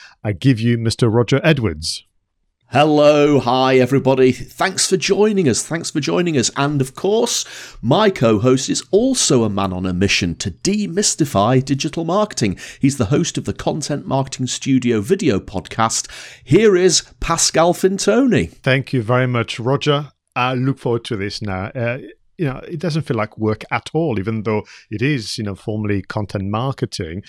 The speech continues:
Speaker 1: Others are enjoying it too. We get some lovely feedback on social media and more. We also got an email, Roger, from Josh Smith, who's working for Age U K, the North Tyneside branch. Now, Josh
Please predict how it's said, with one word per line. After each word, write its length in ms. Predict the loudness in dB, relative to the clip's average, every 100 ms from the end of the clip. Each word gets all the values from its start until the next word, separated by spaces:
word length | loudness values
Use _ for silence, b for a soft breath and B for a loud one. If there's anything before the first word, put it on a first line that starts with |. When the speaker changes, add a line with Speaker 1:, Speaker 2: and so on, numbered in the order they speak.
| B B B -2
Speaker 1:
Others 320 | 0 0 2
are 80 | 2
enjoying 320 | 2 2 2
it 120 | 0
too. 240 | -2 -2
We 140 | -2 -2
get 220 | -2 -2
some 180 | -2 -4
lovely 540 | -2 0 0 0 -4
feedback 500 | -2 -6 -4 -6 -4
on 80 | -10
social 320 | -6 -6 -6
media 540 | -6 -4 -4 -4 -6 -8
and 200 | -10 -8
more. 340 | -4 -4 -4 -6 B B
We 120 | 0 0
also 360 | 0 -2 -4
got 100 | -2
an 100 | 0
email, 440 | -2 -2 -2 -4 -6
Roger, 460 | -6 -4 -2 -2 -4
from 380 | -4 -4 -4 -8 -12
Josh 500 | -6 -4 -4 -6 -8 -10 b
Smith, 500 | -12 -4 -2 -4 -8 -4
who's 180 | -4 0
working 460 | -2 -2 -2 -4
for 260 | -2 -2 -2 B B -4
Age 460 | 2 2 2 -4 0
U 160 | 0
K, 160 | 2 -2
the 100 | -2
North 300 | -4 -8 -6
Tyneside 600 | -4 -4 -4 -6 -6 -6
branch. 480 | -8 -8 -10 -10 -12 B B -6
Now, 140 | -6
Josh 560 | -6 -8 -2 -2 -2 -6